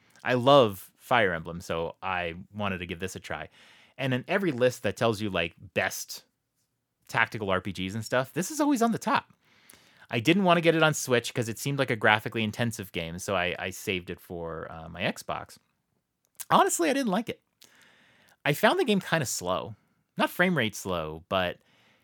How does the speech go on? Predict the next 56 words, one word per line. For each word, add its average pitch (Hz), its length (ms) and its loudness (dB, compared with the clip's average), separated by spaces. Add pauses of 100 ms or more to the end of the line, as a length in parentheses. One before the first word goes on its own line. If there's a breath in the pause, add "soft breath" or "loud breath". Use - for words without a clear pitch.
(280 soft breath)
you're 175 140 2
constantly 175 600 -4
searching 120 400 -4
crates - 360 -4
and 95 120 -8
vases 147 640 -6
and 95 440 -6 (120)
micromanaging 120 800 0
your 90 80 -2
character. 156 580 0
You 123 180 -2
have 92 140 -8
talents 147 400 -4
and 104 80 -10
skills, 160 420 0
and 127 100 -8
you 123 80 -6
have 131 160 -10 (120)
just, - 260 -12 (360 soft breath)
you 156 120 -2
break 185 360 -2
down 135 240 0
so 185 420 -4
much 151 480 -2
with 110 260 -4 (100)
all 143 220 0
the 147 80 -8
things 147 300 -4
you 123 80 -4
have 117 120 -8
to 107 60 -6
do 117 260 -6
in 110 80 -4
the 95 60 -6
game. 92 400 -4 (1300 soft breath)
And 160 140 2
I, 160 60 6
sometimes 247 400 -2
it's 202 160 -4
like, 170 180 -2 (160)
an 139 180 0
R 196 120 2
P 226 140 0
G, 180 180 0
I 131 40 6
just 117 140 -2
wanna 143 120 4
run 127 260 2
through, 127 300 0
press 131 260 0
a 123 40 0
button 117 200 2
to 117 60 -2
check - 260 -4
a - 40 -20
crate, 147 480 2